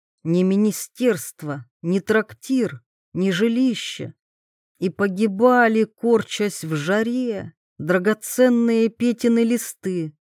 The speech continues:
Всю жизнь собирал, человек собирал человеческое, от Рембрандта до Дюрера.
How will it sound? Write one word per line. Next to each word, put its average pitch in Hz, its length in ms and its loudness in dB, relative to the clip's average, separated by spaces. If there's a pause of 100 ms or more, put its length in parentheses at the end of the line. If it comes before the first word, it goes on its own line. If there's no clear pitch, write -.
(500)
Всю 269 440 2
жизнь 190 800 0
собирал, 190 1120 0 (320)
человек 214 680 4
собирал 208 680 4
человеческое, 214 1900 2 (380)
от 165 240 0
Рембрандта 190 760 4
до 180 140 2
Дюрера. 175 840 2